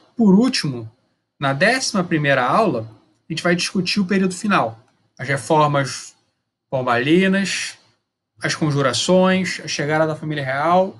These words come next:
o que que transforma, o que que permanece nesse período, se, se, o que a gente pode ou não pode falar em Brasil, e a fonte primária vão ser os avisos dos conjurados baianos, né, que é uma fonte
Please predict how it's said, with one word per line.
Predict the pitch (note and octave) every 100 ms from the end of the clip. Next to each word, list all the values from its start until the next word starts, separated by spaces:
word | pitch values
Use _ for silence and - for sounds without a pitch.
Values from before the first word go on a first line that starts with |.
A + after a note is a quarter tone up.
| _
o |
que | B3
que | B3
transforma, | - F#3+ D3 - G3 G#3+ G3
o | F#3
que | F3+ G#3
que | -
permanece | G3+ F#3+ F3 D#3 D#3 E3+ D#3+
nesse | D#3 -
período, | C3+ C#3+ F3+ F3+ F3+ - _ _ _ _
se, | - - - G3+
se, | - G3
o | E3+
que | -
a | G3+
gente | - F3
pode | - G3 G3+
ou |
não | F3 D#3
pode | D#3 D3+
falar | D#3 C#3
em | C3+
Brasil, | A#2 A2+ E3+ G#3 G3+
e | D#3+
a |
fonte | - E3
primária | - D#3+ E3+ F#3
vão | F#3
ser | -
os | F3+ F3+
avisos | E3 C#3 G3 G#3 C#3+
dos | C3 C#3
conjurados | - D3 D#3 C#3 C#3
baianos, | C#3 D3+ C#3+ F3 F3+
né, | D#3
que | D3
é |
uma | C#3
fonte | D#3+ E3